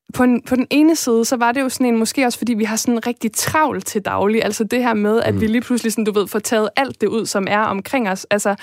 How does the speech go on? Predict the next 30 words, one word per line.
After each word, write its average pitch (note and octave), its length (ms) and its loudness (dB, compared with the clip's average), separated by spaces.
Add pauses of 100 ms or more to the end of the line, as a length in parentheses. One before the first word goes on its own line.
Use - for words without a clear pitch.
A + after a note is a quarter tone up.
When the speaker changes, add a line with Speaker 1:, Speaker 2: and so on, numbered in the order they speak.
(260)
Speaker 1:
og G#3 160 -2
du, A3 240 2
øhm, G3+ 300 -2
der A3 100 0
er F3 60 4
jo A3+ 100 4
også B3 220 0
en A#3 100 0
gave B3+ 380 2
i, A3 120 -2
at, G3 240 -2
øh, G3 400 2
og G3 60 -2
det G#3+ 80 0
skriver C#4+ 240 0
du G#3 60 0
også G#3 140 -2
et G3+ 40 0
sted, G#3+ 220 0
det A#3 80 2
her A3 80 0
med, G#3 280 0
at G3+ 160 -2 (280)
hverdagens G#3+ 520 0
aflysning G#3+ 720 0
er G3 120 0
også A3+ 280 0
en F#3 160 -4
gave. G#3 360 2 (180)
Speaker 2:
Mm. G2 360 -2